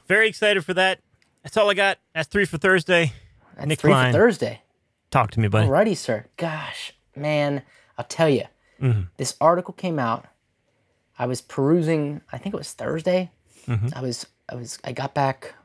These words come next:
Speaker 2: uh, when, I got back midnight Wednesday evening, just before midnight Wednesday evening. Got into work Thursday. Was feeling good, like, back to work, da, da, da, da. Pulled a Pitchfork. Right there on the top, headline. "S-, Epic Games sells Bandcamp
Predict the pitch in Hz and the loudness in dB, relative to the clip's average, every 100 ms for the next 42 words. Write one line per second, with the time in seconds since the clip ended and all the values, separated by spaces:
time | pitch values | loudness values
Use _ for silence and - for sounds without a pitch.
0 | - 135 117 110 135 151 123 127 127 120 | -6 -2 -2 -2 -4 -6 -6 -6 -8 -4
1 | 156 175 175 139 139 147 151 147 135 123 | 0 2 2 0 -2 -2 -2 -2 -2 -4
2 | 110 131 - _ - 175 143 147 135 120 | -8 -12 -18 _ -4 -2 -2 -2 0 0
3 | 117 117 120 117 113 120 110 117 _ _ | -2 -4 -4 -4 -6 -8 -8 -12 _ _
4 | - 151 160 156 139 135 135 127 120 120 | -4 0 0 0 -2 0 -2 -2 0 -2
5 | 117 - _ _ _ _ _ _ _ _ | -2 -8 _ _ _ _ _ _ _ _
6 | _ _ - - 196 202 165 151 147 131 | _ _ -16 -2 4 4 6 6 4 2
7 | 113 - - _ - 160 - 151 151 147 | -2 -6 -20 _ -4 -4 -4 0 2 2
8 | - 160 151 147 147 143 139 135 _ _ | 0 0 2 0 2 2 2 -2 _ _
9 | _ _ _ - 220 139 151 - 98 - | _ _ _ 0 0 2 -4 -6 -10 -10
10 | - _ _ _ _ _ _ _ - 135 | -18 _ _ _ _ _ _ _ -8 0
11 | 170 175 170 151 143 135 110 - _ _ | 2 4 2 2 0 -2 -2 -8 _ _
12 | _ _ - 151 123 104 - - _ _ | _ _ -4 -2 0 -4 -10 -16 _ _
13 | - 165 - - 170 185 - - 143 123 | -10 -6 -4 -2 0 0 -2 -4 -2 -2
14 | 110 - - - 123 120 139 120 117 - | -4 -10 -8 -2 -2 0 0 -2 -4 -10
15 | 107 | -12